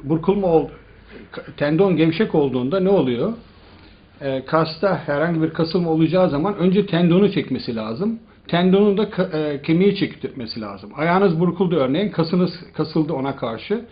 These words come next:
Tendonu çekmesi ve, e, kemiğe, kemiğe iletişimi çok daha uzun süre alacağı için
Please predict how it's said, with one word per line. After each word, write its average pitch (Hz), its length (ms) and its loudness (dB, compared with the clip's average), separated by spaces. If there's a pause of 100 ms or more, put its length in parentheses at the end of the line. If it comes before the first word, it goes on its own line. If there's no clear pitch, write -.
(380)
Tendonu 190 400 4
çekmesi 156 560 -2
ve, 131 80 0
e, 131 320 -10
kemiğe, 165 580 -4
kemiğe 156 400 -2
iletişimi 143 840 -6
çok 233 240 2
daha 185 160 4
uzun 175 240 4
süre 160 200 0
alacağı 170 480 2
için 247 280 -4